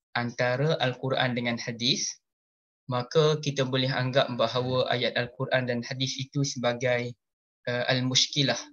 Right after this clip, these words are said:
benda yang mengelirukan, benda yang memuskilkan, ya. So, perbincangan kita ini masuk dalam kate-, kategori al-ahadithul mushkilah, hadis-hadis yang muskil.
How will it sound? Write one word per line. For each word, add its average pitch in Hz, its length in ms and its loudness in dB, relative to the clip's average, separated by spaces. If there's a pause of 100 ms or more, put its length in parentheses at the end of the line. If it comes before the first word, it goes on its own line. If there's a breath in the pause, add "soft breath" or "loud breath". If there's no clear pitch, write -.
(120)
benda 127 320 0
yang 123 320 0
mengelirukan, 123 800 -2 (400)
benda 123 240 -2
yang 120 240 0
memuskilkan, 120 880 -4
ya. 156 240 -2 (680 loud breath)
So, 147 240 0
perbincangan 135 560 2
kita 139 240 0
ini 156 240 0
masuk 135 400 0
dalam 123 560 0 (240)
kate-, 120 400 -2
kategori 123 640 -4
al-ahadithul 127 1200 0
mushkilah, 120 480 0 (560)
hadis-hadis 135 880 0
yang 135 240 0 (240)
muskil. 113 480 0